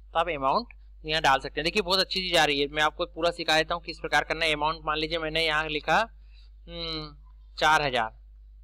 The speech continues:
ठीक है। अब आप देखेंगे, देखिए मैंने ड्रॉप डाउन सर्च से ये सेलेक्ट कर लिया, मेजर हेड सेलेक्ट कर लिया, माइनर हेड सेलेक्ट कर लिया, एफ़एफ़सी, ये पीएफ़एमएस हेड सेलेक्ट कर लिया, ऑब्जेक्ट हेड और अमाउंट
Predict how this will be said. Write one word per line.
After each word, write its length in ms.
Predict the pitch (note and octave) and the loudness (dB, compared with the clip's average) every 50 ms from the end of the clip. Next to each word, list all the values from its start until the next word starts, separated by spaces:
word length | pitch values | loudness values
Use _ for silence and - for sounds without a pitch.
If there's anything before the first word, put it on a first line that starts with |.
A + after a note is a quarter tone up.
| - - - - - - - - - - - - - - - - - | -20 -20 -20 -20 -20 -20 -20 -20 -20 -20 -20 -20 -20 -20 -20 -16 -6
ठीक 180 | - F#3 - A#3 | -4 0 4 4
है। 140 | A3 F3+ C3 - - - - - - - | 4 4 2 -2 -14 -20 -20 -16 -2 2
अब 80 | E3+ F3+ | 4 4
आप 160 | F#3 F#3+ F3+ | 4 4 4
देखेंगे, 300 | F#3+ F3+ D#3 F3+ G3 G3 | 0 0 0 0 0 2
देखिए 240 | F#3+ F#3 F3 G3+ G3 | 2 2 2 2 0
मैंने 180 | F#3+ F#3 G3 F#3 | 2 2 2 4
ड्रॉप 260 | F3+ D#3+ D3+ D3+ D3+ | 6 4 4 6 4
डाउन 120 | E3 F3 | 0 -2
सर्च 220 | E3 F3 E3+ E3 - | 0 -2 -2 -2 -2
से 160 | - F3+ F3 | -4 -2 -2
ये 360 | E3+ E3 E3 E3+ F3 F3 D3+ | -2 0 0 2 2 2 0
सेलेक्ट 300 | - - D#3 D#3+ D#3+ - - | 0 -2 -2 -2 -2 0 0
कर 60 | E3 | 0
लिया, 220 | D#3+ E3 E3+ E3+ | 2 2 2 2
मेजर 340 | D#3+ D#3 D3 D3 C#3+ D#3+ D#3 | 2 2 0 2 2 2 4
हेड 160 | D#3 D#3+ D#3 | 4 2 0
सेलेक्ट 240 | D#3+ D#3+ D#3 D#3 D3+ | 0 0 0 0 2
कर 80 | E3+ D#3 | 0 0
लिया, 240 | D3+ D#3 D#3+ D#3+ D#3 | 2 2 2 2 2
माइनर 460 | D3+ C#3 C#3 C#3 C#3 C#3+ D3 D3+ D3+ | 0 0 -2 -2 -2 0 0 0 2
हेड 260 | D3+ D3+ - - D#3+ | 0 -2 -2 -4 -10
सेलेक्ट 340 | - - - D3+ D3 C#3+ - | -10 -6 -4 -2 -2 -2 0
कर 100 | - D3 | 0 0
लिया, 380 | C#3+ C#3+ D3 D3+ D3+ D3+ D#3 D3 - - - - - - - - - | 0 2 2 4 6 6 4 4 0 -8 -20 -20 -20 -20 -16 -6 -2
एफ़एफ़सी, 480 | C#3+ C3+ - D#3 D3+ - - - D#3 | -2 -2 2 0 0 0 -2 -12 -10
ये 160 | D#3 D#3 D#3 | -4 -2 -2
पीएफ़एमएस 540 | D3 - D3+ C#3+ C#3 C#3 C#3+ D3 D3 D3+ D3 C#3+ | -2 -2 -2 0 0 0 -2 -4 -8 -10 -10 -6
हेड 180 | C#3+ C#3+ C#3+ - | -6 -6 -6 -4
सेलेक्ट 300 | - C#3+ C#3+ C#3+ - - | -4 -4 -4 -4 -4 -6
कर 80 | D3 C#3+ | -6 -6
लिया, 260 | C#3 C#3+ D3 C#3 C3 | -4 -2 0 0 0
ऑब्जेक्ट 320 | B2+ C3 C3+ C#3+ C#3 - | 0 -2 -8 -10 -8 -4
हेड 160 | D3 C#3+ D3+ | -4 -2 -2
और 80 | F3+ F3+ | 0 0
अमाउंट 440 | E3 D3+ - C#3 C#3 C#3+ D#3 D#3+ | 0 -2 -2 -4 -6 -6 -8 -12